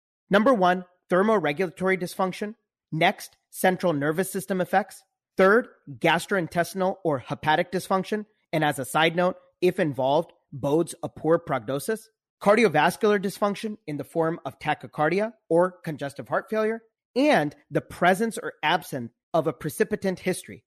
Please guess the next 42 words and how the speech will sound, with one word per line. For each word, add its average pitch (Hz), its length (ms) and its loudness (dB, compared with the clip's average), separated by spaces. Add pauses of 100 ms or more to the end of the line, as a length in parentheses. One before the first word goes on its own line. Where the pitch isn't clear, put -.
(160)
In 160 120 -2
our 208 120 6
patient, 220 420 0
this 165 180 -4
was 165 120 -4
a 165 80 0
U 165 200 2
R 156 120 4
I, 170 220 2 (320)
but 240 380 0
patients 226 320 -4
can 220 120 -2
also 214 240 0
have 185 220 2
underlying 170 480 0
thyroid 139 460 -4
conditions. - 560 -12 (400)
Now, 175 180 4
with 240 220 2
the 262 80 0
scoring 240 340 0
system, 214 440 -6 (120)
the 151 140 -6
magic 170 400 0
number 165 200 2
is 143 120 -2
forty-five. 175 640 2 (340)
If 240 200 2
you 240 140 4
have 190 200 2
a 180 60 2
score 170 280 2
greater 165 440 2
than 185 180 0
or 151 80 -2
equal 165 280 -4
to 170 120 -6
forty-five, 143 560 -2 (220)
this 196 180 -2
is 277 140 -6
highly 175 420 0
suggestive 147 640 -4